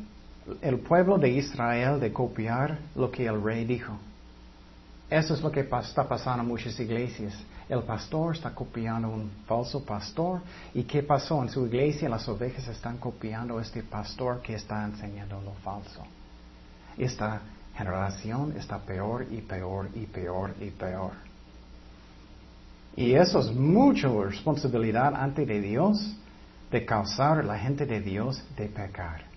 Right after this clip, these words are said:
¿Qué es otro ejemplo? Y muchas personas dicen, "No, no le pasa nada, ay, eres demasiado." No, tienes que investigar.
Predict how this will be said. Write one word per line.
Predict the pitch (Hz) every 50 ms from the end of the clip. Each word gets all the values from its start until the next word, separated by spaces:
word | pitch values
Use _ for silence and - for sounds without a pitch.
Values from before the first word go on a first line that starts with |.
| - - - - - - - - - - - - - - - - - - -
¿Qué | - 285
es | 269 - 269
otro | 269 269 254 226 214
ejemplo? | 190 170 196 214 226 - 202 185 151 131 110 - - - - - - - - - - - - -
Y | - 202
muchas | 220 269 285 254 269 240
personas | - 240 220 226 254 254 233
dicen, | 214 220 214 214
"No, | 220 262 277 269 262 262
no | 247 240 247 247 233
le | 226 214 208
pasa | 208 - 214 202 190 - 196 180
nada, | 165 156 156 156 160 165 175 175 175 170 175 175 185
ay, | 214 240 233
eres | 220 208 214 208 208
demasiado." | 208 190 180 175 175 175 175 175 - - 175 165 160 165 160 156 147 - 135
No, | 131 131 135 131 185 185 190 - - - - - - - - - - - - - -
tienes | - 151 165 160 165
que | - - 190 185 185 -
investigar. | 139 131 135 151 147 - - 175 165 156 156 175 202 196 -